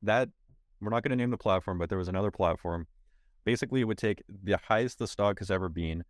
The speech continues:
and if the stock is down eighty percent, then it would say that the fair value for the stock is where it previously was high. So the further down a stock was from the highs, the more safe the buy it was. That's, bro.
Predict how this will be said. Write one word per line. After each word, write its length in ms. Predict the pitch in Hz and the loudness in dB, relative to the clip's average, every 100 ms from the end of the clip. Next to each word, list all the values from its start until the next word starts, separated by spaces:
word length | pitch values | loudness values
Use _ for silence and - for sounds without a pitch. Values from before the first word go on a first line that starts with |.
| _ - | _ -6
and 80 | 101 | -4
if 80 | |
the 80 | 98 | -4
stock 300 | - 107 101 | 0 2 2
is 80 | 95 | -2
down 260 | 98 92 90 | -2 -2 -4
eighty 240 | 104 104 104 | -4 -4 -4
percent, 540 | - 87 - 87 82 - _ _ _ _ 110 | -6 -6 -2 -2 -2 -10 _ _ _ _ -2
then 120 | 107 | 0
it 80 | 104 | 0
would 140 | 98 | -2
say 180 | - 104 | 0 2
that 160 | 104 | 0
the 140 | 98 90 | -2 -4
fair 280 | - 107 98 | 0 -2 0
value 360 | 92 90 90 | 2 2 0
for 160 | 82 87 | -4 -4
the 80 | 85 | -6
stock 460 | - 87 82 78 - _ - | -4 0 0 -2 -12 _ -6
is 160 | 95 | -4
where 240 | 90 98 98 | -2 0 -2
it 100 | - | -4
previously 640 | - 107 92 92 85 90 | -4 -2 0 -2 -2 -2
was 160 | 82 80 | -4 -2
high. 220 | 101 82 | 0 0
So 180 | - 90 | -2 -4
the 140 | 85 - | -4 -6
further 300 | 123 123 120 | -4 -2 0
down 200 | 104 98 | 0 0
a 40 | 90 | 0
stock 320 | 101 90 - | 2 2 2
was 140 | 85 | -4
from 140 | - 82 | -4 -4
the 100 | 80 | 0
highs, 280 | 87 80 | 0 0
the 80 | 85 | -2
more 160 | 85 85 | -4 -6
safe 420 | - 95 87 - | -6 -2 -2 -2
the 80 | 80 | -2
buy 220 | 78 76 | 0 0
it 100 | 73 | -2
was. 320 | 85 - - _ _ _ _ _ _ _ _ _ _ _ _ _ _ _ _ _ _ 190 | -8 -12 -16 _ _ _ _ _ _ _ _ _ _ _ _ _ _ _ _ _ _ -2
That's, 320 | 95 92 - _ _ - | 0 0 -4 _ _ -10
bro. 400 | 82 90 78 | -2 0 0